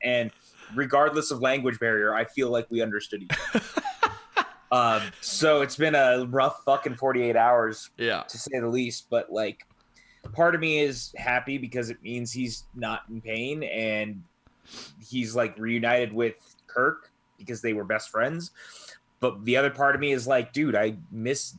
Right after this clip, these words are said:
Speaker 1: hearing him screaming at the door right now
Speaker 2: Uh,
Speaker 1: and being
Speaker 2: yeah.
Speaker 1: like, 'I want in.'"
Speaker 2: Right. But he-, here's the thing, and I was thinking about this too. Um, the, the positive of this is that Stitch was, like,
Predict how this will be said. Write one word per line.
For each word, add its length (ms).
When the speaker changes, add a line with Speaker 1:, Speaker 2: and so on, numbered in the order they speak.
Speaker 1:
hearing 400
him 160
screaming 600
at 140
the 40
door 440
right 200
now 220
Speaker 2:
Uh, 20
Speaker 1:
and 100
being 140
Speaker 2:
yeah. 80
Speaker 1:
like, 280
'I 160
want 220
in.'" 200
Speaker 2:
Right. 340
But 340
he-, 180
here's 340
the 100
thing, 320
and 80
I 60
was 120
thinking 200
about 280
this 360
too. 420
Um, 520
the, 200
the 240
positive 1000
of 260
this 420
is 280
that 220
Stitch 500
was, 220
like, 380